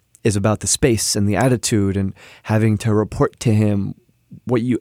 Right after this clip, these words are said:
ate that day and your nutrition levels. That all feels like, um,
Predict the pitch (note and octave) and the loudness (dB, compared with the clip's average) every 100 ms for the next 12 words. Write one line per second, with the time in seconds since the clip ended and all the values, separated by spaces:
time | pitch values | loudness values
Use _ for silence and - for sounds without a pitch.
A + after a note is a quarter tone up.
0 | - D#3 - F2 - G2 F2 C2+ - G#2+ | 0 0 0 -2 0 0 0 -4 -4 -2
1 | G#2+ G#2+ G#2+ - D#3+ - G2+ F2+ F2+ F#2+ | 0 0 -2 0 -2 0 -2 -2 -4 -4
2 | A2 A2 - A#2 G#2 G#2 G#2 G2 - - | -2 -2 0 0 0 0 0 -2 -8 -20
3 | - - - _ F#2+ F#2+ F#2+ F#2+ | -20 -20 -20 _ -2 0 0 -4